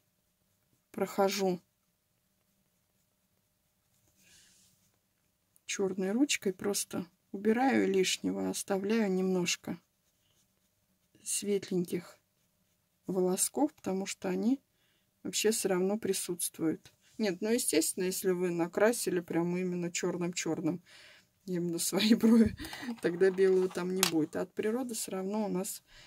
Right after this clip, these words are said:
белые волоски присутствуют. Вот, так, теперь глаз. Определяем, с какой стороны идёт свет. У меня изначально тут есть, э, на носу блик. Тут ещё на, в этом портрете необычный нос.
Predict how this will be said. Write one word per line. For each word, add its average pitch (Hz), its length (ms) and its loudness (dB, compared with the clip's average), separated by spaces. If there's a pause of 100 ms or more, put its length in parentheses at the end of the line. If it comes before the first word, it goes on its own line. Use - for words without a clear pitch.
(120)
белые 180 300 2
волоски 180 420 -4
присутствуют. - 880 -8 (1400)
Вот, 196 420 -2
так, 185 240 4 (320)
теперь 254 340 -2
глаз. 180 440 2
Определяем, 214 600 2
с - 80 -6
какой 208 260 -2
стороны 196 560 -2
идёт 185 280 -2
свет. 247 440 0
У 214 40 2
меня 190 280 0
изначально 190 720 0
тут - 300 -4
есть, - 460 -2
э, 180 160 -2
на 190 160 -2
носу 185 400 -2
блик. 208 380 -2 (400)
Тут - 260 -2
ещё 185 440 2
на, 180 300 0
в 196 80 -2
этом 185 260 0
портрете 196 640 -2
необычный 196 760 0
нос. 175 460 -2